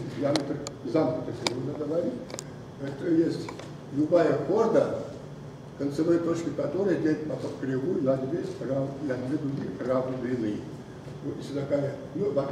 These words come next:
она сюда существует, очевидно, это диаметр. И лемма говорит так,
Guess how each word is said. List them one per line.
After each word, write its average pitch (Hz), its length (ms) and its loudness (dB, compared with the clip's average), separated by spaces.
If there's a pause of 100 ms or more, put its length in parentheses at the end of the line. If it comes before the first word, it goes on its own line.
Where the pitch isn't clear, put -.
она 139 220 0 (500)
сюда 135 220 -4
существует, 147 640 -4
очевидно, 196 520 -4
это - 540 -6
диаметр. 156 480 -2 (460)
И 156 80 4
лемма 165 240 2
говорит 143 400 0
так, 120 240 -2